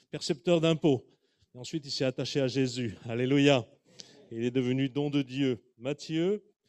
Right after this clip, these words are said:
chapitre quinze, verset vingt et un. Jésus étant parti de là, se retira dans le territoire de Tyr et de Sidon. Et voici une femme cananéenne qui venait de ces contrées, lui cria, « Aie pitié de moi, Seigneur, fils de David.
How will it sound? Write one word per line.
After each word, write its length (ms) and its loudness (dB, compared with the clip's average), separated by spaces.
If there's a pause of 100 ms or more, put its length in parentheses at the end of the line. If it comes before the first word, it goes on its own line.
(180)
chapitre 440 -10
quinze, 340 -4
verset 280 -4
vingt 260 -4
et 60 0
un. 160 0
Jésus 420 2
étant 220 -2
parti 360 -6
de 120 0
là, 360 2 (640)
se 160 -4
retira 680 0
dans 160 -4
le 100 0
territoire 480 -2
de 120 -4
Tyr 300 -8
et 60 -4
de 120 -4
Sidon. 460 -6 (540)
Et 80 -6
voici 300 2
une 100 -2
femme 240 -2
cananéenne 680 0
qui 100 -10
venait 300 -2
de 80 -2
ces 180 -2
contrées, 500 -4
lui 140 -2
cria, « 540 0 (400)
Aie 140 4
pitié 460 0
de 100 4
moi, 220 4
Seigneur, 540 -2
fils 320 -8
de 100 -2
David. 640 -2